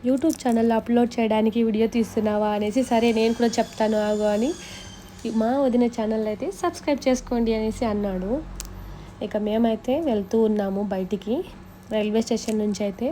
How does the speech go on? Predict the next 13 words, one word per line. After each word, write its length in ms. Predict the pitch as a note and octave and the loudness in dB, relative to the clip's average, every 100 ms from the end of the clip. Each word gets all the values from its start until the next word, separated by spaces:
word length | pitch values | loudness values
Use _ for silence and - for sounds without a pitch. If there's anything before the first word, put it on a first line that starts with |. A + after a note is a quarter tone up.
| C#4+ | -2
బయటికి 360 | G#3+ F#3+ G3+ | -2 -2 -4
వెళ్తూ 280 | G#3 G3 F#3+ | -4 -4 -2
ఉన్నాము 320 | G3 F#3+ F#3 | -2 -2 -4
చూడండి. 480 | F#3 F#3 F#3 F3+ G#3 E4 - - - - - - - - - | -6 -6 -6 -4 -4 -4 -8 -20 -20 -20 -20 -20 -20 -20 -16
మా 140 | - G3 | -8 -4
మామయ్య 420 | G3 F#3+ G3 G3 | -2 -2 -2 -2
అయితే 180 | F#3+ A3+ | -4 -6
చిన్న 240 | - G#3 | -4 -4
పాపను 340 | F#3+ G3 F#3+ F#3+ | -4 -4 -4 -6
ఎత్తుకున్నాడు. 580 | F#3 - G3 F#3+ F3+ A3+ F4+ - - - - - - - - - | -6 -6 -4 -4 -4 -4 -6 -12 -20 -20 -20 -20 -20 -20 -18 -8
ఇక 160 | A3+ G#3+ | -4 -4
చిక్కి 400 | - A3+ - B3+ | -6 -10 0 2
అయితే 220 | A#3 A#3 | 2 2